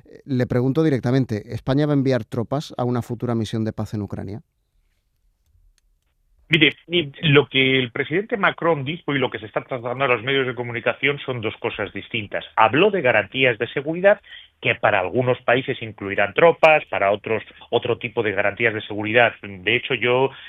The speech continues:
Speaker 2: he solicitado esta mañana el corte exacto de lo que él dijo públicamente y lo he oído, y todo parece que se reduce al envío de tropas. Las garantías de seguridad son mucho más amplias. España está al lado de Ucrania desde el primer momento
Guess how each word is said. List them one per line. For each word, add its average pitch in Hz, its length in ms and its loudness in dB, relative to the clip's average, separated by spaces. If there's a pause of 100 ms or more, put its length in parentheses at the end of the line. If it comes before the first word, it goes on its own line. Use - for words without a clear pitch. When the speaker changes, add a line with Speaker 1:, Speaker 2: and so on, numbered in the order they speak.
(120)
Speaker 2:
he 110 400 0
solicitado 120 480 0
esta 117 160 -4
mañana 120 400 2
el 107 240 -2
corte 165 380 4
exacto - 580 -2
de 101 160 -6
lo 101 200 -6
que 101 340 -4
él 101 240 -8
dijo 110 320 -8
públicamente 110 640 -2
y - 20 -2
lo 101 140 0
he 101 100 2
oído, 113 260 -2 (300)
y 127 300 -4 (100)
todo 127 240 0
parece 123 220 0
que 135 80 2
se 131 100 0
reduce 120 240 -2
al 113 80 -2
envío 113 200 0
de 113 80 0
tropas. 123 320 4
Las 90 120 -10
garantías 104 380 -2
de 117 80 -6
seguridad 101 460 -2 (340)
son 139 160 4
mucho 110 240 -6
más 98 180 -6
amplias. 101 340 -2 (360)
España 160 640 0
está 165 340 2
al 139 220 2
lado 165 240 4
de 117 100 -2
Ucrania 160 580 0
desde 131 460 0
el 113 120 -4
primer 101 340 -8
momento 82 580 -14